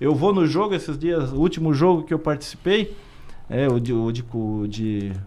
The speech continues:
o de quarta eu não pude ir porque estava viajando, mas fui no sábado. E olha, eu posso garantir que mais de cinquenta pessoas me procuraram, é, no caminho ou na arquibancada pra falar desse projeto. Então,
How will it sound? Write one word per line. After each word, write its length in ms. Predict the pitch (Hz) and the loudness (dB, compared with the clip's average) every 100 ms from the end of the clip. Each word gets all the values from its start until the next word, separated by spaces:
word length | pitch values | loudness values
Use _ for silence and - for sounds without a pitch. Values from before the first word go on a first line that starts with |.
| 101 | -10
o 140 | 101 107 | -8 -8
de 140 | 117 | -8
quarta 440 | - 147 147 143 | 0 4 4 4
eu 40 | 127 | 0
não 100 | 127 | 0
pude 300 | 143 143 180 | -2 -2 -4
ir 60 | |
porque 140 | 196 - | -6 -10
estava 240 | - 131 135 | -4 -2 0
viajando, 440 | 160 156 180 196 | 0 0 -2 -2
mas 200 | 202 196 | -2 -4
fui 180 | - 208 | -4 -4
no 80 | 220 | -2
sábado. 540 | - 170 127 113 101 - - - - - | 6 6 6 2 -2 -10 -20 -20 -8 4
E 120 | 156 | 8
olha, 180 | 175 147 | 8 8
eu 40 | |
posso 360 | 156 156 - 147 | 6 0 0 2
garantir 480 | 160 185 165 - | 4 6 4 0
que 120 | 190 160 | -4 0
mais 200 | 175 180 | 0 0
de 80 | |
cinquenta 480 | 180 202 175 180 185 | -2 -6 -2 0 0
pessoas 360 | 160 160 180 170 | -2 -2 0 0
me 120 | 170 | 0
procuraram, 760 | 165 170 151 143 147 180 196 - - - - | 0 0 2 4 6 6 4 0 -16 -14 -2
é, 200 | 135 135 | 4 6
no 140 | 156 | 4
caminho 560 | 156 156 131 156 202 160 | 8 8 8 8 6 6
ou 60 | |
na 100 | 151 | 6
arquibancada 640 | 156 160 147 139 - 156 180 | 6 4 2 2 4 2 2
pra 140 | 180 | -2
falar 300 | 170 170 160 | -2 0 0
desse 200 | 165 175 | 0 -4
projeto. 520 | - 190 165 123 98 117 | -2 0 2 2 0 -2
Então, 380 | 120 180 180 | 2 2 2